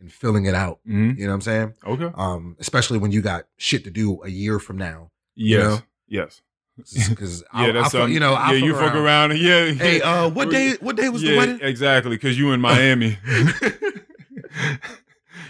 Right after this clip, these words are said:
Speaker 2: 'Cause you in Miami.
Speaker 1: What day was y'all getting married again? Yeah, so.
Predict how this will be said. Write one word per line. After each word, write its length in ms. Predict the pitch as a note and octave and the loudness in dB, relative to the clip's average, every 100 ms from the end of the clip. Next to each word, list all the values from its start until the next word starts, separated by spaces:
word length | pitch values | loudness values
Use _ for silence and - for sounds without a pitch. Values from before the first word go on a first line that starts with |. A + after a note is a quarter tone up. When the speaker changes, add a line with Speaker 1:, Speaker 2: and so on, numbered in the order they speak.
| - | -8
Speaker 2:
'Cause 180 | B2+ A#2+ | -4 2
you 140 | C3+ | 4
in 80 | B2+ | 4
Miami. 440 | B2 A#2 B2 A#2 | 4 4 4 2
Speaker 1:
What 120 | A3 A3+ | 0 0
day 120 | A3+ | 0
was 140 | A3 | 0
y'all 100 | G#3 F#3+ | -2 -6
getting 180 | G3 | -6
married 220 | G3 G3+ G3+ | -4 -2 -4
again? 260 | G3 G3 _ _ _ _ _ | -8 -14 _ _ _ _ _
Yeah, 220 | G2 E2+ | -6 -6
so. 360 | E2+ G2+ E2+ | -4 -4 -4